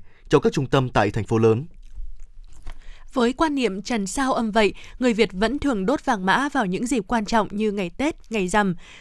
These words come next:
Speaker 2: Nhiều năm trở lại đây, việc đốt vàng mã đang ngày càng nhiều hơn. Ước tính mỗi năm cả nước đốt gần năm mươi nghìn tấn vàng mã.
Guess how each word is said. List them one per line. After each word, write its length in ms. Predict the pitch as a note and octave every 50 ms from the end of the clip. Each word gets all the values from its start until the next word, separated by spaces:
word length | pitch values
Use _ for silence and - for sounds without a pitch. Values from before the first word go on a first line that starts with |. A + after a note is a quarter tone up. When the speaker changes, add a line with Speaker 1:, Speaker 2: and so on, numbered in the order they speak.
| - - - -
Speaker 2:
Nhiều 140 | C#4+ D4 C#4
năm 140 | D4+ E4+ E4
trở 120 | - C4+ G#3+
lại 160 | G3+ F#3 G3
đây, 220 | A#3+ B3 B3 G#3+ - - - - -
việc 160 | B3+ A3 G#3+
đốt 220 | A3+ D4+ F4+ -
vàng 200 | C#4 A#3 G3+ F#3
mã 220 | F#3+ F3 G#3 C4+ D4+ C4 A3
đang 200 | B3 A3 G#3 G3+
ngày 120 | G#3 F#3+
càng 280 | F3+ - G#3+ G#3 F3+ F3+
nhiều 140 | G#3 G#3 F#3+
hơn. 240 | F3+ G#3+ B3 A#3+ G3+ - - - - - - -
Ước 160 | E4+ F4 -
tính 200 | D4+ C4 B3+ B3+
mỗi 160 | C4+ B3+ D#4+
năm 260 | D4+ D#4+ E4 D#4 D4
cả 140 | - C4+ A3
nước 280 | F#3 F#3 C4 E4+ - -
đốt 160 | B3 E4 E4+ -
gần 260 | B3+ B3 G3+ F#3 G#3 A#3
năm 180 | D4+ D4 C#4
mươi 100 | C#4+ D4+
nghìn 240 | C4 B3+ A3 F#3+ F3
tấn 260 | - - G3 G3 A#3+
vàng 200 | C#4 D4+ A3 F3+
mã. 240 | G3 G3 A3 C4+ F4